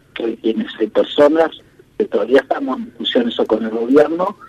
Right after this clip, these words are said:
y también estamos trabajando, eh, todo, todo lo, todos los consejeros, ¿no? Que también hay una discusión de, eh,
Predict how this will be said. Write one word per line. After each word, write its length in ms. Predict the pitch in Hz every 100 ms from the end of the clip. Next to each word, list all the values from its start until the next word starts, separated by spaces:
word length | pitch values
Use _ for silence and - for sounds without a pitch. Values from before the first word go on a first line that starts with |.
| - - - -
y 360 | - 254 254 254
también 500 | - 220 233 - 127
estamos 640 | - 123 131 135 123 -
trabajando, 960 | 120 113 117 123 127 131 135 135 123 - - _ _ _ _ _ - - -
eh, 920 | - 120 113 110 104 101 98 98 98 - - - -
todo, 260 | - 147 143 -
todo 220 | 156 151
lo, 220 | 147 135 120 -
todos 360 | 156 139 139 -
los 160 | 131
consejeros, 920 | - 117 - - 147 143 156 165 - -
¿no? 300 | - 240 262
Que 140 | 277 233
también 440 | - 226 294 160
hay 180 | 135 127
una 140 | 113 113
discusión 680 | 107 - - 127 120 117
de, 320 | 110 110 110 - _ - - _ -
eh, 300 | - 98